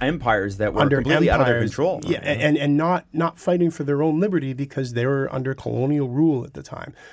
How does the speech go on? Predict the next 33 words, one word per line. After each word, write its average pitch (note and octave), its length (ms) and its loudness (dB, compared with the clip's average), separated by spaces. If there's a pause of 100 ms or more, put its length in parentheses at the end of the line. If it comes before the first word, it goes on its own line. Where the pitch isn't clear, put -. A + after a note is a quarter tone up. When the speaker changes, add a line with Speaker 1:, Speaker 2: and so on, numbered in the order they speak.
(100)
Speaker 2:
Like, C3 220 -2
bled D3+ 520 0
on A#2+ 140 -10
foreign F3+ 380 0
soils D3+ 580 -4 (320)
for F#3 680 0
the E3 80 -8
cause C#3+ 540 -2
that - 120 -6
was B2 140 -6
fighting C#3 300 -2
for - 120 -10
this B2+ 140 -6
country. C3+ 320 -4
And E3 260 2 (420)
pointed A3+ 300 2
out C4 180 2
that, F#3+ 220 -2 (120)
you F#3+ 80 -2
know, G3 260 0 (220)
Don G#3 420 -2 (100)
didn't G3 360 -2
really F#3 440 -2 (120)
serve. C4+ 680 0
Like, F#3 180 0
he's F#3+ 160 0
done A#3 160 0
a A#3 40 2
lot G#3+ 160 0
of A3 60 -4
good G#3 160 -2
stuff. A3+ 240 -2
He's, F3 240 -4